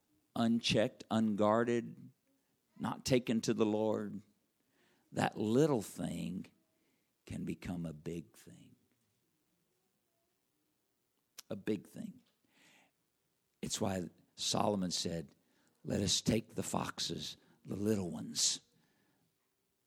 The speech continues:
that spoil the vines." It's the little things that come in and begin to spoil and erode and eat away.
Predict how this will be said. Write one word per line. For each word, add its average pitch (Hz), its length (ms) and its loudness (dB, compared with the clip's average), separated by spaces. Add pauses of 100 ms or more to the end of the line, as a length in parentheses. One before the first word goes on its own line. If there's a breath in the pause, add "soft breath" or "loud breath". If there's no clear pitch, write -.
(160)
that - 120 -8
spoil - 540 6
the - 80 -6
vines." - 680 -8 (1400 soft breath)
It's - 240 -2
the - 100 -6
little 113 360 4
things 87 460 -4
that - 160 -6
come 95 220 -2
in 92 140 2
and 87 100 -2
begin 85 300 -4
to - 120 -2
spoil 85 760 0
and 85 140 -8
erode 82 840 -4
and 90 120 -6
eat 87 200 -6
away. 82 440 -8